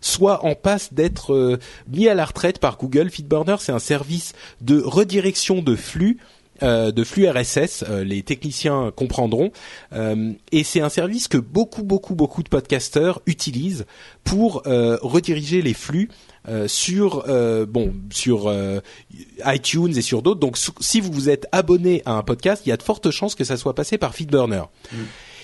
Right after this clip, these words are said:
Speaker 1: Et si jamais ce service est mis à la retraite,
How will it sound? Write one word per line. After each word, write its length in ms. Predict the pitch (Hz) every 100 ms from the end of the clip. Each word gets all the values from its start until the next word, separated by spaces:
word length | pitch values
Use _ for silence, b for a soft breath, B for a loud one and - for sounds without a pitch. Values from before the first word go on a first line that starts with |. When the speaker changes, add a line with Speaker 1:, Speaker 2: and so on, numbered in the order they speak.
| B B B -
Speaker 1:
Et 220 | 143 139 -
si 260 | - 247
jamais 400 | 214 196 175 175
ce 160 | 131 131
service 480 | - 135 139 139 -
est 80 | 117
mis 160 | 131
à 20 |
la 100 | 120 104
retraite, 380 | - 185 -